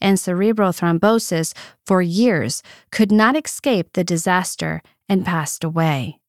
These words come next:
Faced with this tragedy, I told myself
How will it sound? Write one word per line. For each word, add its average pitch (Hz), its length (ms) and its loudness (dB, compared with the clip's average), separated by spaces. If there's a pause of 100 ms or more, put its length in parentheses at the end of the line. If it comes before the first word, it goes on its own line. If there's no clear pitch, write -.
(640)
Faced 220 480 0
with 202 140 -2
this - 180 -2
tragedy, 196 640 -2 (340)
I 175 80 -2
told 254 320 0
myself 165 600 -4